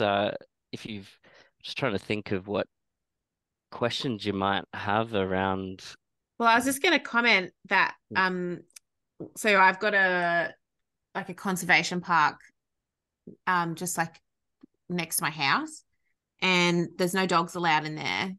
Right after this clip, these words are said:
Speaker 2: for the same reason, but it's because of the, like, 'cause it's a koala conservation area. Apparently it freaks the koalas out if the dog centers on the ground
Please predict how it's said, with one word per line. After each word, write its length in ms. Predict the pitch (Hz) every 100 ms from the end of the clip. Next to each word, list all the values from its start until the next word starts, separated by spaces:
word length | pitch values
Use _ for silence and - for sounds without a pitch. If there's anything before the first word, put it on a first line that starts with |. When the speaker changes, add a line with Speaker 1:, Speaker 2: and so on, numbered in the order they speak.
| _
Speaker 2:
for 80 | 180
the 60 |
same 300 | - 165 170
reason, 400 | 156 170 170 156
but 200 | 160 147 - -
it's 420 | 180 - - - - -
because 280 | - 202 214
of 80 | 220
the, 440 | 208 175 151 - _ _ _ _ _
like, 300 | - 175 - _
'cause 160 | - 180
it's 140 | -
a 60 | 190
koala 560 | - 180 147 135 -
conservation 960 | - 170 170 - 151 160 - - 190 175 _ -
area. 420 | 165 151 - 180 _ _ _ _ -
Apparently 300 | 202 233 240
it 100 | -
freaks 360 | - 185 170 185
the 60 |
koalas 440 | - 165 151 160 160
out 260 | 143 - - _ _ _ _ _ _ -
if 140 | 175
the 100 | 180
dog 340 | 175 156 139 -
centers 500 | - 147 143 170 170
on 140 | 160
the 80 | 156
ground 540 | 165 143 135 196 202